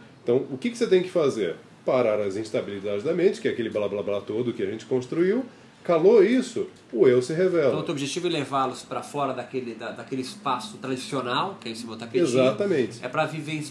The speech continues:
Speaker 2: ter essa, essa, esse start, essa,
Speaker 1: Esse
Speaker 2: essa,
Speaker 1: start.
Speaker 2: essa, essa ideia.
Speaker 1: <clears throat> E a conversa dos professores de yoga hoje em dia é sempre em cima do esvaziamento, shunya, que é do
Speaker 2: Aham.
Speaker 1: budismo.
Speaker 2: É.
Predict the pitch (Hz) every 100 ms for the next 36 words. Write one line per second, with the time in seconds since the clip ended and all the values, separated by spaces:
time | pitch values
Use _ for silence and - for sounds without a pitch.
0 | 135 151 135 131 156 156 170 147 120 135
1 | - 151 120 - 135 - - - 123 104
2 | - 113 131 123 156 165 143 175 147 -
3 | 117 92 - - 123 117 - 175 151 143
4 | 135 190 131 160 220 - 120 107 117 120
5 | 104 117 107 98 104 101 104 104 101 147
6 | 156 - 214 208 196 185 202 196 190 175
7 | 170 185 175 120 95 - - - - -
8 | 151 135 98 78 - _ - 190 233 285
9 | 285 185 170 - - - - - 143 110